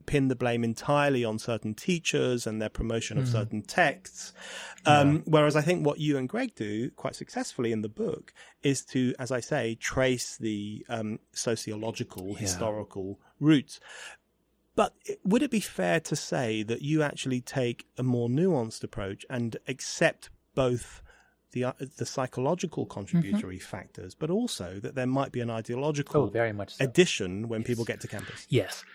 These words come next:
Speaker 2: So, um, the way that I've come to think about this, a dictum in social psychology is that thinking is for doing.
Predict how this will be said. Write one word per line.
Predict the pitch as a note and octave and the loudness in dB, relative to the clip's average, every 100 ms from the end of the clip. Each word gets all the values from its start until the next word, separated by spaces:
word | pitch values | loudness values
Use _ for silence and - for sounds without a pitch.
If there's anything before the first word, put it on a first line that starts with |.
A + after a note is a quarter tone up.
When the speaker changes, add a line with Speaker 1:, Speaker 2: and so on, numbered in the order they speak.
| - | -16
Speaker 2:
So, | - - E3+ E3 - - | 2 8 8 8 4 2
um, | B2 A2+ A#2 - - | 4 4 0 -8 0
the | C3 | 6
way | D#3+ | 6
that | G3+ | 6
I've | E3+ | 4
come | - C#3 | 4 0
to | |
think | D3+ C#3+ C3 | 2 2 2
about | A2+ G2+ - | 2 0 0
this, | A2 - - | -4 -6 -8
a | D3 | -2
dictum | D#3 - G3+ | 0 2 2
in | C#3 | 2
social | B2+ C#3 - | 2 0 0
psychology | B2+ A#2 - G#2+ G#2 G2+ G#2 | -2 -2 0 0 0 -2 -8
is | G2+ | -8
that | A2 | -8
thinking | - - C#3+ - C3+ | -8 -4 -4 -4 -8
is | D3 G#2+ | -8 -8
for | - G#2+ | -8 -8
doing. | F2+ A2 G2+ A2+ | -8 -8 -8 -10